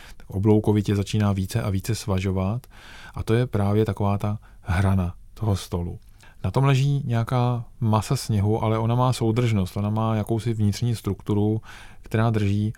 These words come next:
až do doby, kdy se změní podmínky a může dojít k narušení té struktury.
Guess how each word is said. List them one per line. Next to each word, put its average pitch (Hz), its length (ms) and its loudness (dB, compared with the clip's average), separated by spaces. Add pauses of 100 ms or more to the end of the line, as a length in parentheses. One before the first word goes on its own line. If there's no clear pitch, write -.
(100)
až 117 160 2
do 117 100 4
doby, 110 220 4
kdy 110 160 2
se 123 140 2
změní 107 480 4
podmínky 107 800 0
a 107 180 0 (100)
může 107 320 4
dojít 107 240 2
k - 60 -8
narušení 110 560 2
té 92 180 -2
struktury. 92 600 -6